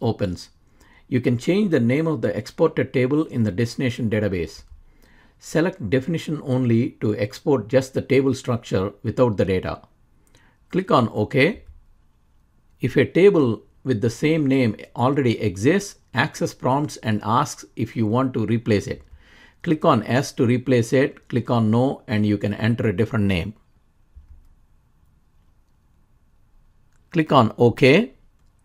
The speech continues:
Save export steps dialog box appears.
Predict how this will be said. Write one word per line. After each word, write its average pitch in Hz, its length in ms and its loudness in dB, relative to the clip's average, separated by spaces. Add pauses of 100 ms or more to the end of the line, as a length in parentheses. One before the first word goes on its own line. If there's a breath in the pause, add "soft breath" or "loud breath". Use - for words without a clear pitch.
(800)
Save 175 500 0
export 147 500 -2
steps - 520 -4 (280)
dialog 113 360 0
box 110 340 0
appears. 101 560 -4